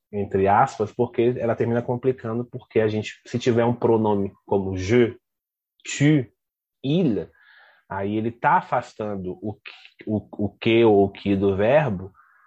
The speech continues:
porque ele é o sujeito, né? Por exemplo,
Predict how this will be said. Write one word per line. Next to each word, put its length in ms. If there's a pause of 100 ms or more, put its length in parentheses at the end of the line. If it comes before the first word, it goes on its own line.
(320)
porque 260
ele 300
é 80
o 80
sujeito, 480 (240)
né? 260 (2000)
Por 120
exemplo, 540